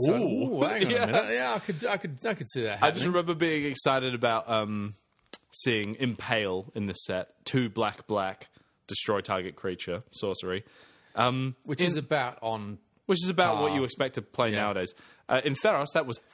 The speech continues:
Speaker 2: four black, black, sip of hemlock, destroy target creature, they lose two life.
Speaker 1: Yeah.
Speaker 2: But it was because they wanted removal to be bad in that particular set. And so I just ignored removal because it's like, "Here's what we want you to do.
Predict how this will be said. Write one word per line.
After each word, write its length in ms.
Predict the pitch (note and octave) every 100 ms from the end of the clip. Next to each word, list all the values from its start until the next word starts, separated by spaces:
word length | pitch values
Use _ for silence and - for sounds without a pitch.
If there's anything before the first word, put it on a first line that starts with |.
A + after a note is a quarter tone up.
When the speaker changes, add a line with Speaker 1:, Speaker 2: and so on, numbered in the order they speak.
| - -
Speaker 2:
four 240 | D#3+ D#3+
black, 340 | C3+ A#2+ A2+ -
black, 360 | A2 G#2 - -
sip 260 | - - D3+
of 100 | C3
hemlock, 520 | B2 C#3 A#2+ A#2 -
destroy 340 | - - C3 A#2+
target 280 | B2+ A#2
creature, 260 | - A#2 A2
they 140 | G2+
lose 260 | G2+ A2+ A2+ -
two 140 | G2
life. 460 | D#2 C#2 F#2 - - - _ _ _ _ _ -
Speaker 1:
Yeah. 160 | B2+
Speaker 2:
But 140 | C3+ D#3+
it 40 |
was 100 | D#3+
because 320 | - D3+ F3+
they 140 | C#3 C#3+
wanted 340 | C3+ C#3+ C3
removal 380 | B2+ C3 C3+ B2+
to 120 | B2
be 100 | B2
bad 420 | G#2+ A#2+ B2 A#2
in 80 | A2
that 160 | A2+ G#2+
particular 420 | - A2+ - G2+ F#2+
set. 280 | - C3 D#2+ - - _ -
And 160 | C#3 -
so 180 | B2+
I 120 | A2+ A2+
just 180 | B2+
ignored 580 | G2+ - A2 C3+ D#3 B2+
removal 720 | A#2+ B2+ B2+ E3+ E3 C3+ F#3 -
because 340 | F#3+ - C#3+ -
it's 220 | D#3+ -
like, 280 | C#3+ C3 - - - _
"Here's 280 | - C3+ A#2
what 140 | A#2+
we 60 | C3
want 220 | A#2+ B2+
you 80 | A#2+
to 120 | A2+
do. 260 | - C3+